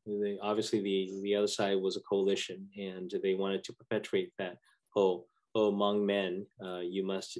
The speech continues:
beat your wife, you must abuse, uh, you know,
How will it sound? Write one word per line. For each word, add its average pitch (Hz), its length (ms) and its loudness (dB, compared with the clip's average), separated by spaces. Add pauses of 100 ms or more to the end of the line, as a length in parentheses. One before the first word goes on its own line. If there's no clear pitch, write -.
beat 117 180 -4
your 104 160 0
wife, 92 380 -8
you 95 80 -2
must 92 300 -6 (360)
abuse, 117 640 2
uh, 104 40 -8
you 98 260 0
know, 90 160 -4